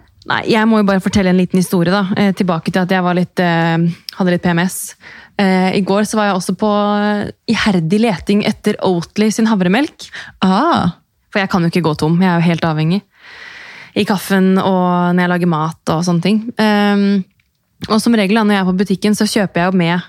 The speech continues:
Speaker 1: eh, en sån kasse med sex stycken, fordi att, eh,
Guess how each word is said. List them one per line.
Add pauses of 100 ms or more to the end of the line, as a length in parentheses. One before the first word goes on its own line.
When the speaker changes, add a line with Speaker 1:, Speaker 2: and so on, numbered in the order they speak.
(240)
Speaker 1:
eh,
en
sån (160)
kasse
med (120)
sex
stycken,
fordi
att,
eh,